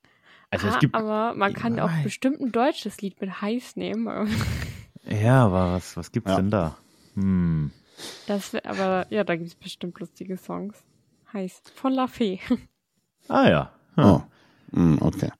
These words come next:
Speaker 3: Vielleicht gibt's schönere für unsere Playlist.
Speaker 2: Heißer Sex als Schweigegeld. Hm.
Speaker 1: Das klingt, so heißt ein Lied?
Speaker 2: Ja.
Speaker 1: Heißer Sex als Schweigegeld?
Speaker 2: Ja.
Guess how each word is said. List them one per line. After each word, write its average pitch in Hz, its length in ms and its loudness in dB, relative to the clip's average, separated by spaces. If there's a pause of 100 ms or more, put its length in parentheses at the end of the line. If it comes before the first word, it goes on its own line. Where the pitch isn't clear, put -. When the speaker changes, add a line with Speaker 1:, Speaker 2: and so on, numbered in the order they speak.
Speaker 3:
Vielleicht - 260 -8
gibt's - 200 -4
schönere 69 380 -4
für - 140 0
unsere 67 220 -2
Playlist. 67 520 -10 (460)
Speaker 2:
Heißer 240 340 0
Sex 233 320 -6
als 233 240 -4
Schweigegeld. 220 640 -4 (300)
Hm. 277 120 0 (580)
Speaker 1:
Das 98 480 2
klingt, 110 640 2 (520)
so - 140 4
heißt 226 220 6
ein 127 40 6
Lied? 131 400 4 (680)
Speaker 2:
Ja. 294 400 10 (480)
Speaker 1:
Heißer 180 320 12
Sex - 260 8
als - 240 8
Schweigegeld? 127 720 8
Speaker 2:
Ja. 277 320 8